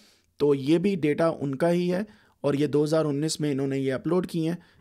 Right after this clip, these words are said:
ये वही cats and dogs की सारी की सारी मैंने नोटबुक यहाँ पे रख दी है।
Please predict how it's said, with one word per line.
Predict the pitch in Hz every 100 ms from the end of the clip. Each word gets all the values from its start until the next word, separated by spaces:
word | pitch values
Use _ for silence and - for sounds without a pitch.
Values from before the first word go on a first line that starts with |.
| _
ये | 139
वही | 135 147 170 160
cats | 139 139 151
and | 143
dogs | 127 135 -
की | 147
सारी | 147 135 131
की |
सारी | 143 139 135
मैंने | 131 135
नोटबुक | 131 123 135 131
यहाँ | 131 131
पे |
रख | 131 131 175
दी |
है। | 196